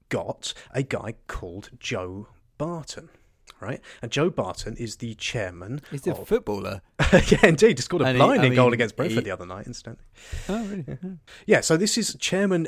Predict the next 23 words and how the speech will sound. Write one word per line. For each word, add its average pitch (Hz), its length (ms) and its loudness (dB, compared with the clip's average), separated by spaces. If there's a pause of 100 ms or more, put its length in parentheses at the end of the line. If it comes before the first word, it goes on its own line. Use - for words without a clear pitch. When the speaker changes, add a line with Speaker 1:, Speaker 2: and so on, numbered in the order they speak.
Speaker 1:
Emeritus, 131 800 -2
is 127 140 -8
that 139 140 -6
right? 147 300 -8
Is 127 100 -16
that 139 100 -4
how 131 80 -6
you 131 120 -6
say 139 220 -10
it? 190 80 -14 (240)
Speaker 2:
E-, 135 40 -14 (120)
emeritus, 135 540 -4
I 131 100 -2
think. 131 40 0 (100)
Speaker 1:
Emeritus. 123 420 -4
Speaker 2:
Em-, 120 60 -8 (100)
emeritus. 98 540 -10
Speaker 1:
Joe 131 240 2
Barton, 98 440 -8
who 117 160 -6
is 113 120 -6
a - 20 -4
Republican, 117 680 -4